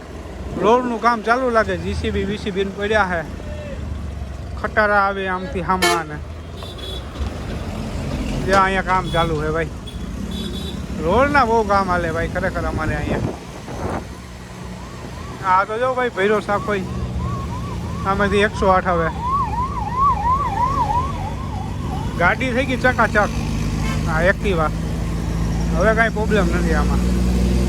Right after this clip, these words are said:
ઓલું યાર ડગા રાખતું હતું બહુ યાર, ન-, મજા નથી આવતી હાંકવાની.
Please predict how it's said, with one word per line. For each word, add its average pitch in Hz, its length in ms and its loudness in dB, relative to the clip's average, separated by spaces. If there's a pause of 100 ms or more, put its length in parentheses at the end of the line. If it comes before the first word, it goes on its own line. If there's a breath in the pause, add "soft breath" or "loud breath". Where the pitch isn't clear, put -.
(340)
ઓલું 285 220 6
યાર 302 140 6
ડગા 294 340 2
રાખતું 269 260 0
હતું 214 180 2
બહુ 220 240 6
યાર, 190 160 2
ન-, 208 320 0
મજા 254 320 0
નથી 233 160 -2
આવતી 185 240 0
હાંકવાની. 175 460 -2